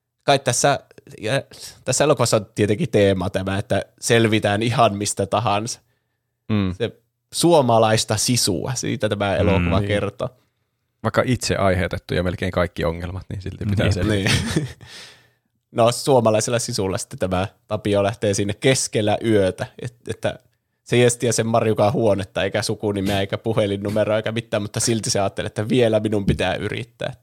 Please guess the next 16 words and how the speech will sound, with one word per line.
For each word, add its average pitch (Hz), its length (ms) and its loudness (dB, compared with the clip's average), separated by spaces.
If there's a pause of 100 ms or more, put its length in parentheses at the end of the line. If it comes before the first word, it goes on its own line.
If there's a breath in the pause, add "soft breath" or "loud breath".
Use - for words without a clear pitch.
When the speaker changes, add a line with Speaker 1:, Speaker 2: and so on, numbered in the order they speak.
(800)
Speaker 2:
Mm. 98 240 -6 (960)
Speaker 1:
Mutta 135 300 0 (160)
Janne 156 300 2
ja 123 100 2
Kapu 113 320 -2
lähtee 98 340 -2
sinne 95 260 -2
Rovaniemelle 98 800 0
sitten - 500 -8
niin 98 240 -4 (1000)
vieläkin 131 580 0 (260)
rahattomana 98 800 -2 (220)
ha-, - 260 -6
ostamaan 98 460 -4
sitä 95 280 -6
digiboksia. 98 680 -6